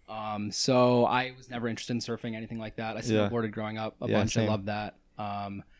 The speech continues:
Speaker 1: and then I met this guy, Nick, who you know, who you used to live with,
Speaker 2: Yeah.
Speaker 1: um, in high school, I guess tenth grade. And he was super into surfing. He looked like he grew up in New-, Newport Beach.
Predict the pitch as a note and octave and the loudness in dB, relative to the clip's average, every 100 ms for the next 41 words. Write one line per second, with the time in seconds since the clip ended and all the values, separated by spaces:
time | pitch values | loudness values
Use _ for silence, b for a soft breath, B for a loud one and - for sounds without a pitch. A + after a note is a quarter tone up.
0 | _ _ - A#2 A2 A2+ A2 A2+ A2+ A2+ | _ _ -6 -2 0 0 -4 -6 -10 -14
1 | - - - - A2 A#2 - - - A#2+ | -18 -20 -20 -20 -20 -20 -20 -8 2 4
2 | A#2 A#2+ - - - A2+ A2+ A#2 A2+ A2 | 4 0 -10 -20 -20 -16 -4 -4 2 6
3 | A2+ G2+ G#2+ G2+ G2+ G2 - _ - G#2+ | 6 4 -6 -8 -8 -10 -12 _ -10 -8
4 | G#2+ G#2+ - C#3+ - E3+ B2+ A#2+ - - | -6 -6 -4 -4 0 0 0 -2 -4 -4
5 | B2 - A#2 A#2+ C3+ _ _ _ _ - | -4 -2 -4 -4 -6 _ _ _ _ -12
6 | A#2+ B2+ - B2 A#2 G#2+ - G#2+ G2+ G2 | -10 -10 -12 -10 -6 -6 -6 -6 -6 -8
7 | G#2 G#2+ - G#2+ - G#2 G2 A2 G#2 G#2 | -10 -12 -14 -12 -6 -6 -6 -4 -4 -4
8 | G2 - - A2 - G#2 - G2 - | -6 -8 -8 -8 -6 -10 -8 -10 -8